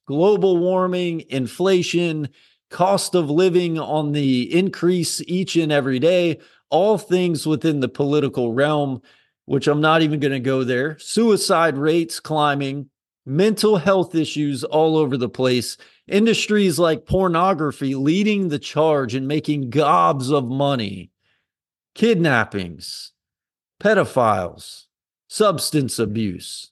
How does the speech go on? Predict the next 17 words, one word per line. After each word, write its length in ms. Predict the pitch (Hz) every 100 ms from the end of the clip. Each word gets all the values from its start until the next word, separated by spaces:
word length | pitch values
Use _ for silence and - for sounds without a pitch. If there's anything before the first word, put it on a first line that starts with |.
| _ _ _ _ -
marital 720 | 127 190 208 202 196 196 185
infidelity 880 | 160 185 180 185 165 165 160 135 131
at 60 | 131
an 140 | 131
all-time 580 | 127 156 170 165 160 139
high, 380 | 120 143 127 104
divorce 580 | 127 127 190 202 147
rates 380 | 139 131 110 87
that 180 | - 156
are 80 | 135
not 460 | 135 143 165 180
slowing 520 | - - 170 156 143 123
down. 300 | 139 127 113
Yo, 180 | 147 156
like, 300 | 160 - 202
it's 300 | 214 - - _ _ -
brutal 1040 | 131 170 160 185 240 226 175 135 127 101